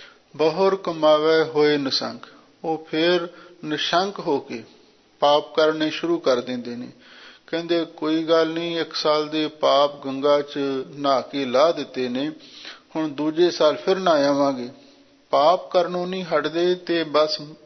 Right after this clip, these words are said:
ਮੁੜ ਮੁੜ ਕੇ ਪਾਪ ਕਰੀ ਜਾਂਦੇ ਹਨ,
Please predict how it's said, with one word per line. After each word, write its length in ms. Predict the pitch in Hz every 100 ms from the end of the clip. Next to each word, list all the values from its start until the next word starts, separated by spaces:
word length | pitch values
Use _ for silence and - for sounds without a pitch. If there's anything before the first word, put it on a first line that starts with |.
| -
ਮੁੜ 220 | 143 165
ਮੁੜ 240 | 175 170 165
ਕੇ 200 | 170 160
ਪਾਪ 480 | - 147 151 151
ਕਰੀ 260 | - 139 143
ਜਾਂਦੇ 380 | 135 127 131 135
ਹਨ, 300 | 135 123